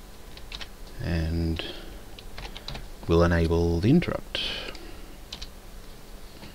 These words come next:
And once that interrupt's been enabled,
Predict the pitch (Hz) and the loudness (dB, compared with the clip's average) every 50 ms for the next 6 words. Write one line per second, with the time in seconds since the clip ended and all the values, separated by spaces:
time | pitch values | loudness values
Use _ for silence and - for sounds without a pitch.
0 | - - - - - - - - - - - - - - - - - - - - | -14 -14 -14 -14 -14 -14 -14 -14 -14 -14 -14 -14 -14 -14 -14 -12 -12 -12 -12 -12
1 | - - - - - - - - - - - - - - - - - - - - | -12 -12 -12 -14 -14 -14 -14 -14 -14 -14 -14 -14 -14 -12 -12 -10 -10 -6 0 2
2 | - 90 90 85 85 95 113 120 120 - - - 95 101 101 98 - - 95 80 | 6 6 6 6 8 8 8 8 8 8 6 6 8 10 10 8 8 8 6 6
3 | - - - 98 95 92 87 85 92 95 98 95 90 87 85 87 98 101 101 - | 4 4 6 6 8 8 8 8 8 8 8 6 6 6 6 6 6 4 2 0
4 | - | -4